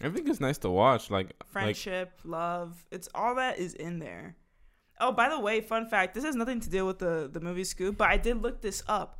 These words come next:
Speaker 2: And I was like, "Man, can humans eat Scooby snacks?"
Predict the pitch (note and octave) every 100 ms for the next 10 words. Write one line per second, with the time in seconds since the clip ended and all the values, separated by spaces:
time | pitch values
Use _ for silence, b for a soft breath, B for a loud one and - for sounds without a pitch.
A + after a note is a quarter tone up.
0 | b b b b G3+ G#3 A3 G3+ B3 A3+
1 | G#3+ F3+ E3+ B3+ C#4 B3+ A#3 - A#3+ G3
2 | - - B3+ C4 B3+ F3+ - - - -